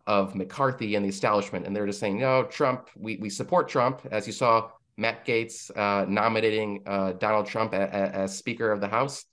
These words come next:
Um, but it, it's, it, it's, it's more, more just, it's, it's not, it's not Trump's bailiwick of, of where he can, like, kind of leave his influence. But it is also a reminder that Trump is at his weakest point, uh, since he's entered politics in,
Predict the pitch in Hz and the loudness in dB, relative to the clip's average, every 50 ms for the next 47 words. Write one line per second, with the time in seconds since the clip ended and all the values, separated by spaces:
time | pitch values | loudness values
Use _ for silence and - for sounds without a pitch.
0 | _ _ _ _ _ _ _ - 101 101 101 98 98 98 98 98 98 - - _ | _ _ _ _ _ _ _ -6 -2 0 0 2 2 2 0 0 -4 -6 -14 _
1 | _ _ _ _ _ - 117 110 104 - 120 120 107 113 123 - - - 120 120 | _ _ _ _ _ 0 2 2 2 2 0 0 0 0 -2 -4 -4 -4 -4 -2
2 | 120 - 120 120 - 123 120 - - - 131 - 156 156 156 151 147 139 135 131 | -2 -2 -4 -4 -4 -6 -8 -6 -6 -8 -6 -4 0 2 4 6 6 6 6 4
3 | 135 - - _ _ _ _ _ _ - 135 139 135 131 127 120 - - - - | 0 -4 -18 _ _ _ _ _ _ -4 0 2 4 4 4 2 0 -4 -10 -16
4 | - - - - - 123 127 - - - 135 143 135 147 156 160 151 147 139 - | -18 -20 -20 -16 -12 -12 -8 -6 -4 -4 -4 -2 0 2 2 2 0 -2 -6 -8
5 | - 123 117 - 156 147 143 147 - - 139 127 117 - - - 117 117 113 113 | -8 -8 -4 0 2 2 2 0 -2 -2 -2 -2 -2 -2 -2 0 2 2 2 2
6 | 107 95 92 90 90 - - - 104 101 95 98 - 101 101 95 95 98 107 110 | 0 -2 -4 -6 -8 -10 -10 -6 -4 -4 -4 -4 -4 -4 -4 -4 -2 -2 0 0
7 | 107 104 101 104 - 113 104 95 95 95 98 104 101 98 98 101 98 - 98 95 | 0 -2 -4 -8 -8 -8 -6 -4 -6 -6 -6 -6 -6 -6 -4 -6 -6 -8 -10 -8
8 | 95 123 120 - - 90 92 95 - - - 180 208 226 392 381 - - 139 131 | -8 -8 -8 -8 -8 -10 -10 -12 -8 -6 -4 -2 0 0 0 -2 0 0 0 0
9 | 123 - 131 110 110 113 110 107 104 104 104 107 104 107 110 107 - - _ _ | 2 2 0 -2 0 0 -2 -2 -2 -4 -4 -4 -2 -2 -2 -4 -4 -10 _ _
10 | _ _ - - 185 190 190 - 156 180 202 202 196 - - 123 127 131 135 117 | _ _ -6 -4 -2 -2 -2 -2 0 0 0 0 -2 -4 -2 -2 -2 -2 -2 -4
11 | 117 123 127 131 131 - - - 101 - - - - - _ - 101 98 98 98 | -4 -6 -4 -4 -6 -6 -6 -6 -6 -6 -6 -10 -14 -16 _ -4 -2 0 0 0
12 | 95 98 - - - 117 110 - 123 107 107 - 113 110 117 101 - 120 117 117 | -2 -4 -6 -8 -8 -8 -8 -8 -10 -8 -8 -8 -8 -6 -8 -6 -2 0 0 0
13 | 117 113 - 117 107 - - 107 101 104 101 | 0 -2 -4 -6 -8 -8 -6 -6 -6 -6 -8